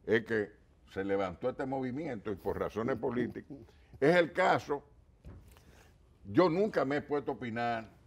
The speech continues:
como mucho, de que eso es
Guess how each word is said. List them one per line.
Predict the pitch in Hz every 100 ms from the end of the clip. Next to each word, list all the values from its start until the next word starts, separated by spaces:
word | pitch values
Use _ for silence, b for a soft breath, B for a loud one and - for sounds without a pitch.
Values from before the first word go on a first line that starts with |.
| -
como | 104 110 110 107
mucho, | 123 120 87 95 87 - - - - - - - - - - - _ _ _ _ _ - _ _ -
de | 107 123
que | - 113 98 - - - _ -
eso | 175 180 139 139
es | 151 156 143 120 95